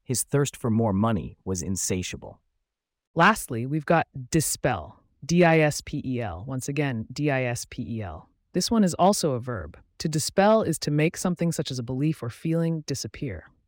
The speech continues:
Speaker 2: A mnemonic might be to think of dis as disband or dismiss, and pel is like propel. So together,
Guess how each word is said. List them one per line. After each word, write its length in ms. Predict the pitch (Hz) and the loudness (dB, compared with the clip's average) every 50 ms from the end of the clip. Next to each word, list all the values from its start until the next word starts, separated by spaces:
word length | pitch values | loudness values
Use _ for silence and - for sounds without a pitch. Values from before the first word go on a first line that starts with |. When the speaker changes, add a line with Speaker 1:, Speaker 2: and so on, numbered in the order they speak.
| _ _ _ _ | _ _ _ _
Speaker 2:
A 60 | 151 | -2
mnemonic 540 | 160 160 160 165 175 220 233 202 175 - - | 0 2 4 4 6 6 6 6 4 2 0
might 220 | 147 151 156 - | 0 0 0 0
be 80 | - 156 | 0 -2
to 80 | 147 139 | -2 0
think 200 | - 151 143 147 | 0 -2 -2 -2
of 160 | 131 123 - | -4 -4 2
dis 420 | - 165 170 170 - - - - - _ - | 4 6 6 6 4 0 -6 -10 -12 _ -8
as 180 | 135 127 120 117 | -6 -6 -6 -4
disband 600 | 117 - 165 165 - - - 143 131 135 131 120 | 0 2 2 2 2 0 -2 -2 0 0 -2 -2
or 60 | 117 | -4
dismiss, 640 | 113 110 107 - - 139 139 117 - - - - - - _ - | -4 -6 -6 -6 -4 -4 -6 -6 -6 -10 -12 -14 -16 -18 _ -8
and 160 | 135 135 - | -8 -6 -6
pel 380 | - - - 190 190 170 160 - | -2 0 2 4 4 4 2 0
is 160 | - 147 135 - | -2 -4 -4 -2
like 200 | 139 123 - _ | -4 -4 -6 _
propel. 600 | - - 139 - - - 156 139 110 80 - - _ _ | -8 -8 -8 -8 -6 -4 -4 -4 -4 -6 -10 -16 _ _
So 200 | - - 165 151 | -8 -6 -6 -6
together, 520 | - 151 135 170 196 202 151 120 131 127 | -4 2 4 6 6 6 4 2 -2 -4